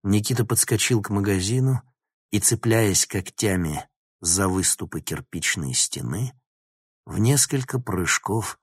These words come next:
взобрался на самый верх. Затем, лихо перескакивая с крыши на крышу, он помчался к тому месту, где все еще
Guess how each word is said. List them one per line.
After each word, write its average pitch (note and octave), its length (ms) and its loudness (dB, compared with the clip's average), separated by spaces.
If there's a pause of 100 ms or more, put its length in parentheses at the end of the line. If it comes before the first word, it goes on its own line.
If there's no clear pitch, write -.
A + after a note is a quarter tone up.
(240)
взобрался F#2 880 0
на F2+ 100 -4
самый D#2+ 480 0
верх. - 500 -10 (500)
Затем, F2 640 2 (680)
лихо A#2 480 4
перескакивая G2 840 0
с - 120 2
крыши F2+ 440 0
на D2+ 160 -4
крышу, A#2+ 500 -2 (560)
он C#3+ 220 2
помчался C3+ 720 4
к - 80 -8
тому A2+ 300 0
месту, B2 500 2
где A2 220 -2
все - 260 2
еще A#2+ 520 0